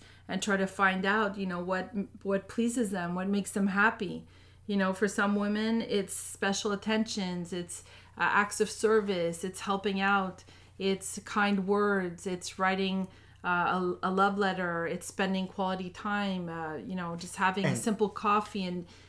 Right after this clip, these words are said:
Speaker 1: discussing your day and seeing, you know, what are the things that you, you can work at together as a couple to, to help each other out.
Speaker 2: And speaking of kind words and communication, of course,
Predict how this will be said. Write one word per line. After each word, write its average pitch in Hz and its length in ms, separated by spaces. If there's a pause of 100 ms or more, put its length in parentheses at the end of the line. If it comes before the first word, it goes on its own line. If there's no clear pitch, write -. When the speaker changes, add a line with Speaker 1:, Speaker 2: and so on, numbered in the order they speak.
(140)
Speaker 1:
discussing 208 600
your 190 140
day 208 420
and 170 220
seeing, 196 560
you 202 140
know, 185 300 (120)
what 196 300
are 196 100
the 190 140
things 190 300
that 185 240
you, 190 200 (160)
you 196 200
can 185 240
work 196 280
at 175 220
together 180 420
as 175 140
a 185 60
couple 180 380
to, 165 380 (240)
to 180 140
help 185 280
each 180 160
other 170 220
out. 185 260
Speaker 2:
And 135 140
speaking 156 440
of 117 120
kind 120 320
words 123 300
and 104 100
communication, 110 800 (320)
of 139 200
course, 160 420